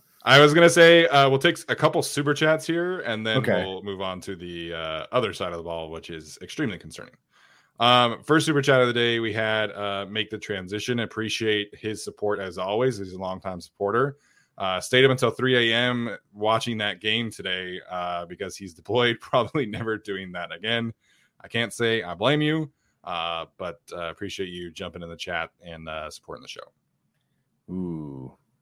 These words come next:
Speaker 2: God bless you. I don't think
Speaker 1: Yes.
Speaker 2: I'd ever do that. I don't think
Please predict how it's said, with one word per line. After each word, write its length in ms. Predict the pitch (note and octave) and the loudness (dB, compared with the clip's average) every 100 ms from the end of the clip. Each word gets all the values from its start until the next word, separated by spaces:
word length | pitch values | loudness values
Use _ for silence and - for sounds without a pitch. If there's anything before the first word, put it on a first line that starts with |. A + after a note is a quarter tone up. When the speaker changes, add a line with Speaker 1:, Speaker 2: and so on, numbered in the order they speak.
| _ _ _ _ _ _ | _ _ _ _ _ _
Speaker 2:
God 200 | G#2+ A#2+ | 0 0
bless 280 | G2 F2 - | 0 -4 -6
you. 220 | D#2 D2+ - _ | -10 -12 -16 _
I 100 | G#2 | -2
don't 140 | A2+ F#2 | 0 0
think 120 | G2+ | -2
Speaker 1:
Yes. 140 | G2 | -2
Speaker 2:
I'd 40 | F#2 | -2
ever 160 | F2+ | -4
do 160 | E2 E2 | -6 -6
that. 300 | D#2+ D#2 D#2+ E2+ | -4 -6 -6 -4
I 60 | |
don't 260 | F#2+ G2 F#2+ | -4 -2 -4
think 400 | F#2+ F#2 F2+ | -4 -4 -8